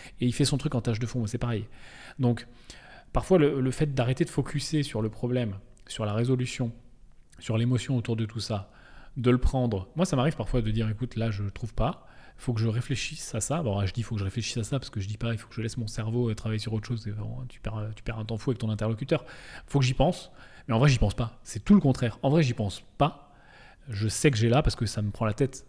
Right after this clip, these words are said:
Parce que je sais que j'ai ce truc-là. Il est urgent, il est important, il est cinq pour cent, il est, voilà. Donc,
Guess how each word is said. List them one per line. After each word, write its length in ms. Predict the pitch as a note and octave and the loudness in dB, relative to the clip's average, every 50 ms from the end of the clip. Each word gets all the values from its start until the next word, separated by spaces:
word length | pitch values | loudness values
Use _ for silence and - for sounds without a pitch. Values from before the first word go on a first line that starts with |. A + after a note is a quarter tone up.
| - - | -20 -20
Parce 100 | - - | -14 -6
que 80 | - F#2+ | -4 -2
je 140 | F#2 G#2+ G#2+ | -2 0 -2
sais 200 | - - C#3+ - | 0 0 -2 0
que 120 | - A2+ | 0 -2
j'ai 100 | G2+ G#2+ | -4 -4
ce 80 | G2+ - | -4 -4
truc-là. 340 | - B2 - - B2 A2+ | -4 -4 -4 -2 -4 -4
Il 140 | G#2+ G2 G2 | -2 -2 -2
est 40 | G2+ | -2
urgent, 280 | A2 A#2 A#2 A#2 B2+ A2+ | 0 0 0 2 0 0
il 80 | G#2 | 0
est 40 | G2+ | 0
important, 500 | G#2 A2 A2 C3 - - - C3 A#2+ A2 | 0 2 2 2 2 2 -2 -2 0 0
il 120 | G#2 G2+ | 0 0
est 220 | G2 G2 G2+ G2 G2+ | 0 -2 -2 -2 -4
cinq 200 | - A2+ G#2+ G#2 | -4 -4 0 2
pour 180 | - - - | 2 2 2
cent, 200 | - C#3 B2+ A#2 | 0 -4 -4 -2
il 120 | G#2+ G2+ G#2 | -2 -2 -4
est, 280 | G2+ G2 G2+ G2+ G#2+ | -4 -6 -6 -8 -6
voilà. 240 | A2 A#2 B2 B2 C#3+ - - - - - - - - - - - - - - - - - - - | -4 -2 -2 -4 -4 -8 -12 -18 -18 -18 -18 -18 -20 -20 -20 -20 -20 -20 -20 -20 -20 -20 -10 -4
Donc, 280 | A#2 A#2 A2 G#2+ - | -2 -2 -2 -2 -4